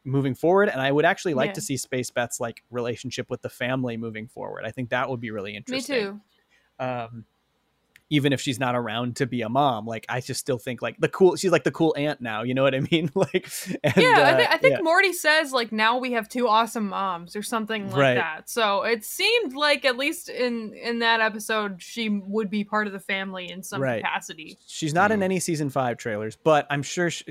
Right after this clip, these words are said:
Speaker 1: there's no way she's just gone. Like, she'll, I'm
Speaker 2: Yeah.
Speaker 1: sure she's, like, doing her own stuff, but I'm sure she'll be in the show at some point.
Speaker 2: I feel
Speaker 1: Um,
Speaker 2: like she probably will.
Speaker 1: Yeah, and I thought this was, like, even though, like, they even call itself out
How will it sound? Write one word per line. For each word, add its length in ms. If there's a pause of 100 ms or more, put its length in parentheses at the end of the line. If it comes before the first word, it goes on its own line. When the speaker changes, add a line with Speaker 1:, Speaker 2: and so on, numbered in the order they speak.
Speaker 1:
there's 240
no 120
way 180
she's 240
just 240
gone. 400
Like, 200
she'll, 280
I'm 160
Speaker 2:
Yeah. 60
Speaker 1:
sure 200
she's, 320
like, 300
doing 220
her 120
own 140
stuff, 440
but 120
I'm 80
sure 180
she'll 240
be 220
in 80
the 100
show 260
at 140
some 240
point. 280 (580)
Speaker 2:
I 60 (220)
feel 100
Speaker 1:
Um, 40
Speaker 2:
like 80
she 80
probably 300
will. 280 (600)
Speaker 1:
Yeah, 540
and 140
I 100
thought 240
this 160
was, 180
like, 360
even 200
though, 240
like, 200
they 100
even 220
call 240
itself 340
out 240